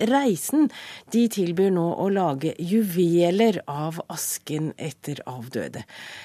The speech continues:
Etter at byrået begynte med dette i januar, er nå asken fra tre avdøde nordmenn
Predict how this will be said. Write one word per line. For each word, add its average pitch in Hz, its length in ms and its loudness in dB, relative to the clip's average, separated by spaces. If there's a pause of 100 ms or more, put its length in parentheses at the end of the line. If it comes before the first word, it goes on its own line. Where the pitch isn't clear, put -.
Etter 262 240 4
at 254 160 2
byrået 240 400 4
begynte 202 320 0
med 214 120 2
dette 202 280 -2
i 196 160 -8
januar, 214 640 2
er 175 320 -6
nå 180 340 -2
asken - 480 -8
fra 170 320 -6
tre 196 380 -2
avdøde 165 640 0
nordmenn 170 460 0